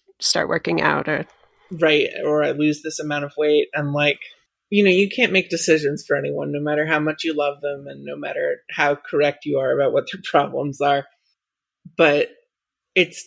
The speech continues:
Speaker 2: terrible to see someone mistreat themselves like that. And I think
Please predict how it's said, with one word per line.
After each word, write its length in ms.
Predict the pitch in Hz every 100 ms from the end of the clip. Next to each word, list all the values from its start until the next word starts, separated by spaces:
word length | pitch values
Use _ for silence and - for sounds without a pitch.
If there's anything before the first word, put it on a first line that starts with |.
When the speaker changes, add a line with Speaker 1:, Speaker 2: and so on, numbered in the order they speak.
| -
Speaker 2:
terrible 460 | 285 277 165 143
to 300 | - 156 139 - - _ _ _ _ _ _ _ _ _
see 340 | - - - 214
someone 440 | - 202 170 156
mistreat 520 | 151 151 - - 220
themselves 500 | 156 147 147 139 131
like 200 | - - -
that. 240 | 117 73 - _ _ _ _
And 140 | 175 160
I 120 | 165
think 400 | 165 226 208